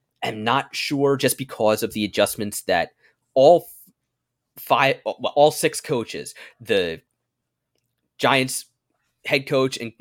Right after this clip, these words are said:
offensive and de-, defensive coaching staffs, same for the Vikings.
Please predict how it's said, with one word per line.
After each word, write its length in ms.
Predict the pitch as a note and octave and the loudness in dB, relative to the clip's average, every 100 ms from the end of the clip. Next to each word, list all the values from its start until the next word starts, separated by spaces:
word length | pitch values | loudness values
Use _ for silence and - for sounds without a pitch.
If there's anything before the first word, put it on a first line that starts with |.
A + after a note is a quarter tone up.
| - | -2
offensive 400 | B2 B2+ B2+ A#2 | 0 2 -2 -6
and 100 | G#2+ | -8
de-, 240 | G2+ A#2 B2+ - | -8 -6 -8 -8
defensive 340 | C3 B2+ G#2+ - | -6 -6 -6 -4
coaching 280 | A#2+ A#2 | -4 -4
staffs, 280 | - A#2 A2 - - | -4 -2 -2 -6 -18
same 280 | - - B2+ | -6 -2 0
for 80 | C3 | -2
the 80 | A2 | -2
Vikings. 520 | G2+ G2 G#2 F#2+ | 0 0 -4 -8